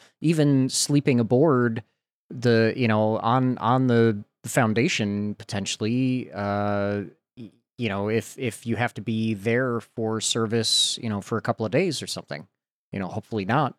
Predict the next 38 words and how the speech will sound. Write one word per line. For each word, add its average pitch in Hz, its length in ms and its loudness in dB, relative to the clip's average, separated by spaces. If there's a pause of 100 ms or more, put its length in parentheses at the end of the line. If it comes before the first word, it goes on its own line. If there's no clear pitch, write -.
But 107 200 -2 (160)
I 98 140 -4
mean, 104 200 -2
there 113 280 0
are, 120 420 0 (580)
um, 104 580 0
you 131 100 -4
know, 104 80 -2
turbines 117 480 0
that 113 100 0
also 107 220 0
have 117 420 0
that 107 200 -2
type - 280 -4
of, 101 360 -4
of 104 260 -8
personal 113 360 -4
accommodation. 101 720 -4
And 98 440 -6
again, 110 400 -4
not 101 240 -2 (100)
all 120 160 0
of 110 100 -2
them 104 280 -4
have 101 200 -6
necessarily 107 560 -2
taken 104 300 -4
into 98 180 -4
account 110 440 -2 (200)
this, 104 480 -6
this, - 480 -4
uh, 98 380 -8
type - 280 -10
of 95 220 -12
personal 104 340 -2
wellness 101 420 -2
and 101 100 -6
hygiene. 104 420 -4